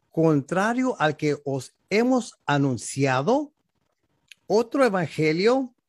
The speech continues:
sea anatema". Versículo nueve. "Como hemos dicho antes, también repito ahora.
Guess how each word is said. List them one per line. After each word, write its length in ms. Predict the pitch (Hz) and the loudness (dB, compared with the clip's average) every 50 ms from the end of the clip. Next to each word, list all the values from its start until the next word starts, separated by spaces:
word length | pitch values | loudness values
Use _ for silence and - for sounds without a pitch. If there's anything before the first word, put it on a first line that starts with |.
| _ _ _ _ _ _ _ _ _ | _ _ _ _ _ _ _ _ _
sea 600 | - - - - 165 175 180 185 190 180 175 - _ _ _ - | -18 -12 -6 0 2 2 4 2 2 -2 -6 -12 _ _ _ -6
anatema". 840 | 131 131 123 120 110 - - _ 147 143 139 127 113 95 92 - _ _ _ _ _ _ _ _ _ _ _ _ _ _ _ _ _ _ _ _ _ _ _ _ _ _ _ _ _ _ _ _ _ _ | -6 -4 -4 -6 -8 -10 -6 _ 0 2 2 2 0 -2 -4 -10 _ _ _ _ _ _ _ _ _ _ _ _ _ _ _ _ _ _ _ _ _ _ _ _ _ _ _ _ _ _ _ _ _ _
Versículo 540 | - 113 - - 143 139 - 151 151 156 160 | -12 -10 -6 -6 -6 -2 0 0 2 2 2
nueve. 420 | 175 196 226 240 214 143 107 - _ _ _ _ _ _ _ _ _ _ _ _ _ _ | 2 2 2 2 0 -2 -4 -6 _ _ _ _ _ _ _ _ _ _ _ _ _ _
"Como 340 | - - 117 113 113 117 127 | -6 -4 -2 -2 0 0 0
hemos 220 | 151 175 180 165 | 0 0 0 0
dicho 360 | 160 190 180 - 185 190 202 | 0 -2 -4 -2 -2 -2 0
antes, 500 | 208 208 196 175 156 143 143 143 - - _ _ _ _ _ _ _ _ _ _ _ _ _ _ _ _ _ _ _ | 0 -2 -2 -2 -2 -2 -2 -4 -10 -18 _ _ _ _ _ _ _ _ _ _ _ _ _ _ _ _ _ _ _
también 360 | - 120 113 113 123 135 135 | -4 -2 -2 0 0 0 0
repito 460 | 143 147 139 143 160 143 - 160 151 | 0 -2 -2 -4 -8 -4 0 0 0
ahora. 400 | 156 180 220 220 170 110 - _ | 2 0 0 -2 -4 -6 -6 _